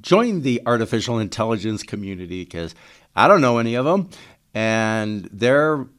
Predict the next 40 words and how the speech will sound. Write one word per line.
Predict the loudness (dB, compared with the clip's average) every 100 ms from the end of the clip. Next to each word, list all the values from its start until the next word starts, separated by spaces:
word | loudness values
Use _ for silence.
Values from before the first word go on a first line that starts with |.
| 0
popping | 4 4 4
up | 0
with | 0
all | 2 2
these | 0
new | -2
products, | 2 4 4 2 -2 -8 -4
and | -2 -2 -2 -2
you're | 0 0
going | -2 _ -2 0 0
to | -2 -4
get | 0 2 2 0 _
a | -2
lot | 0 2 0 -2
of | -6 -6 -4
really | -2 0 -2 -4 -6
bad | -8 -8 -6 -8 -14
advice. | -20 -20 -20 -18 -16 -16 -16 -18 -20 -20 -2
So | 4
number | 6 6
one, | 6 4 4 2 -2 -8 -14 -8
i-, | -6
the | -4 -2
bad | 0 2 2 0
is | -2 -4 -4 -16 -16
you're | -4 0
gonna | 2 2
get | 2 2
a |
lot | 2 2 2
of | 0
bad | -2 -2
advice. | -6 -10 -16 -18 -12
Now, | -6 0 0 0 -4 _ _
I | 0 2
look | 2 0 -2
at | -2
the | -4
bad | 0 4 4
advice | 4 0 0 2 0 -4 -12